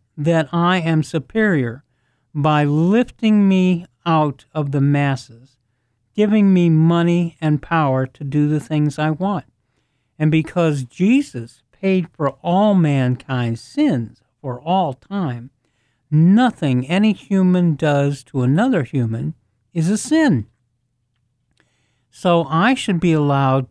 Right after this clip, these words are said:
to organize the herd of humans and eventually to cull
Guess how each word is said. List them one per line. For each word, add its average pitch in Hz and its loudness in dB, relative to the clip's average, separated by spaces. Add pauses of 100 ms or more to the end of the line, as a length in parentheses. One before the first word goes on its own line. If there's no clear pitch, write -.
(120)
to 120 0 (720)
organize 160 0
the 175 -2
herd 196 -2
of 196 -6
humans 214 0 (100)
and 269 0
eventually 208 0
to 240 -2 (100)
cull 196 2